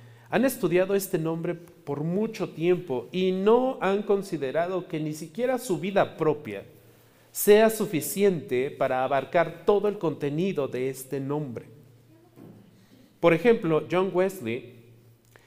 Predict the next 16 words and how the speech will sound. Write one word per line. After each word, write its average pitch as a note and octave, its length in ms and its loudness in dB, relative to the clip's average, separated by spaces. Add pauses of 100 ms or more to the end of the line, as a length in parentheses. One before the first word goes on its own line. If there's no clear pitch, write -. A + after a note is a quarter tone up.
(180)
el C3+ 380 -2
gran F#3 720 2
fundador D3+ 500 0
de D3 100 -2
la B2+ 80 -2
iglesia D3 380 -4
metodista, B2+ 840 -8 (1080)
mientras D3 440 0
moría, C#3+ 600 -2 (220)
dijo E3 240 -4
estas D#3 260 -4
palabras: C#3 680 -6 (1600)
"Lo G#2+ 140 -4
mejor A#2+ 380 0
de A3 120 4
todo A#2+ 680 -2